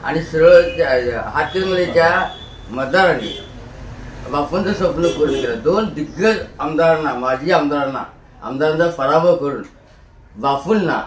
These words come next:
तब्बल शेहेचाळीस हजार मताधिक्यानं या ठिकाणी निवडून देऊन विधानसभेमध्ये पाठवलं.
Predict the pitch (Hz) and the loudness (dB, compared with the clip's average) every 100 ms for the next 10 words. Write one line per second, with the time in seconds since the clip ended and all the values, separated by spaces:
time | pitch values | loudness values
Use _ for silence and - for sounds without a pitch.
0 | - - - - - - 143 135 170 - | -12 -20 -20 -20 -14 -2 -2 2 2 2
1 | - 147 131 - 202 226 - - 120 120 | -4 -6 -6 -2 4 4 2 -8 -12 -2
2 | 196 202 190 165 160 151 147 135 127 - | 0 0 -2 -2 0 -2 -2 -4 -6 -10
3 | - - - 123 139 151 156 147 139 147 | -16 -20 -6 -4 -2 -2 0 0 0 -2
4 | 170 143 131 120 - - - 117 165 165 | -2 -2 -4 -8 -14 -20 -12 -2 0 2
5 | 160 143 143 139 123 110 107 98 | 0 0 -2 -4 -6 -8 -8 -12